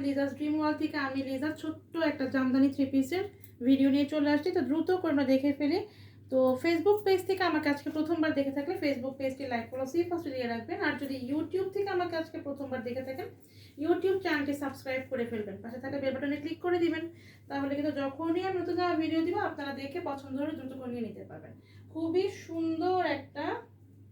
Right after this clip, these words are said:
অলিভ কালার, হ্যাঁ, খুবই সুন্দর। দেখেন কালারটা অলিভ কালারের মধ্যে মিষ্টি ম্যাজেন্ডা কালার দিয়ে এরকম করে খুব সুন্দর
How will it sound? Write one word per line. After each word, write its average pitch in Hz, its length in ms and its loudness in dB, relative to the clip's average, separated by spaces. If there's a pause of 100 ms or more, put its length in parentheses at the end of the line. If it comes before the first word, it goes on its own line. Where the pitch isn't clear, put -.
(880)
অলিভ 311 240 2 (160)
কালার, 196 280 -4 (100)
হ্যাঁ, 415 200 -2 (140)
খুবই 311 380 2 (120)
সুন্দর। 196 260 -2 (100)
দেখেন 277 320 -4
কালারটা 254 380 0 (1080)
অলিভ 262 300 4 (100)
কালারের 311 420 2
মধ্যে 311 320 0 (2000)
মিষ্টি 311 600 4 (240)
ম্যাজেন্ডা 277 520 6
কালার 277 340 4
দিয়ে 330 160 2
এরকম 262 240 2 (100)
করে 294 160 4 (420)
খুব 349 140 2 (140)
সুন্দর 339 380 4